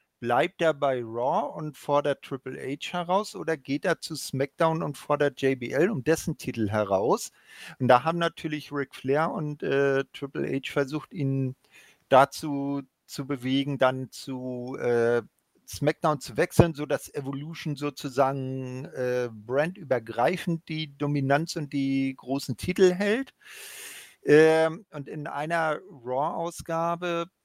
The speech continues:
war es dann so, dass, äh, Batista ein Gespräch von Triple H und, äh, Ric Flair, äh, belauscht hat, wo die dann darüber sprachen oder Triple H dann darüber sprach, dass man, äh,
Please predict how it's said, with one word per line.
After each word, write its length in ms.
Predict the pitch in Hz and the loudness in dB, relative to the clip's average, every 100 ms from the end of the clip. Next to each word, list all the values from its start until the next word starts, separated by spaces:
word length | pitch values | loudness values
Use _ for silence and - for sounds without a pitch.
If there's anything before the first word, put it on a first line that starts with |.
| _ - - _ | _ -20 -20 _
war 240 | 143 143 147 | 0 2 2
es 100 | - | 2
dann 240 | 165 151 | 0 0
so, 220 | 143 151 | -2 -4
dass, 360 | 156 139 - - | 2 0 0 -8
äh, 600 | - 135 131 131 131 131 123 | 0 4 6 6 6 2 2
Batista 800 | 160 - 160 - 147 139 139 139 | -2 -2 -8 -2 2 4 4 2
ein 540 | 143 - 170 180 139 | -2 -8 -12 -6 -4
Gespräch 500 | 131 - - 151 175 | -4 -6 -6 -6 -4
von 200 | - 143 | -6 -6
Triple 320 | - 151 151 | -8 -6 -2
H 280 | 147 143 147 | -2 -2 -4
und, 340 | 127 131 131 - | -2 -2 -6 -10
äh, 520 | - 123 123 120 131 _ - | -2 0 2 0 -2 _ -2
Ric 220 | 139 - | -2 -2
Flair, 460 | - 135 131 131 - _ _ _ _ _ _ _ - | 4 6 6 4 -4 _ _ _ _ _ _ _ -6
äh, 220 | 127 127 | 0 0
belauscht 680 | 120 110 113 143 170 - - | 2 4 6 4 2 -8 -2
hat, 340 | 214 226 - _ _ _ _ _ _ - | -2 -2 -8 _ _ _ _ _ _ -6
wo 100 | 135 | -6
die 220 | 131 131 | -4 0
dann 200 | 170 147 | 0 4
darüber 440 | 143 135 139 143 | 2 2 -2 -2
sprachen 320 | - - 139 143 | -2 -2 -2 -2
oder 280 | 127 123 | 0 0
Triple 380 | - 143 135 139 | -2 -10 -6 -4
H 180 | 135 - | -4 -2
dann 140 | 151 139 | -2 0
darüber 380 | 135 127 139 | 0 2 0
sprach, 440 | 120 - 127 139 - | 0 -2 2 2 2
dass 260 | 127 - | -2 0
man, 760 | 143 135 131 131 131 127 123 135 | -2 0 -2 -4 -4 -6 -6 -6
äh, 500 | 135 120 120 123 | 0 2 4 2